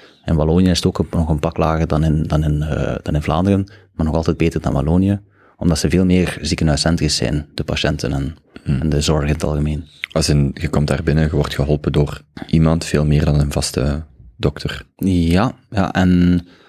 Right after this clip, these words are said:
Speaker 1: het, het concept huisarts, ehm, is, is niet altijd even goed gekend. En bijvoorbeeld als je het hebt over de populatie die is gemigreerd uit andere landen, ja,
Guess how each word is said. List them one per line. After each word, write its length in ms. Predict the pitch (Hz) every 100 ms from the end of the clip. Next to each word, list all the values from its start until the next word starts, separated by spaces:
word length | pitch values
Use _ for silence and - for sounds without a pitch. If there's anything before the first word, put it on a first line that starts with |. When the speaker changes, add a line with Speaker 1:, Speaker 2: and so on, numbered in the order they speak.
| _
Speaker 1:
het, 240 | - - -
het 200 | 73 -
concept 580 | 87 82 - 110 - 85 -
huisarts, 680 | 78 82 98 117 - - - _
ehm, 600 | - 85 85 82 80 80 78 - - - -
is, 280 | - 85 -
is 320 | - 87 - -
niet 200 | 92 92
altijd 320 | 90 85 -
even 220 | 87 78
goed 160 | 85 80
gekend. 500 | 76 76 113 - - -
En 480 | 85 80 80 80 78 - - _
bijvoorbeeld 400 | 87 87 92 92
als 100 | -
je 60 | -
het 80 | 82
hebt 140 | 82
over 340 | 82 80 76
de 220 | 82 78 69
populatie 580 | 76 73 80 78 73
die 320 | 71 78 71 -
is 140 | -
gemigreerd 460 | 76 73 - - 92
uit 120 | 82
andere 200 | 82 71
landen, 380 | 73 101 139 - - - - -
ja, 240 | - 98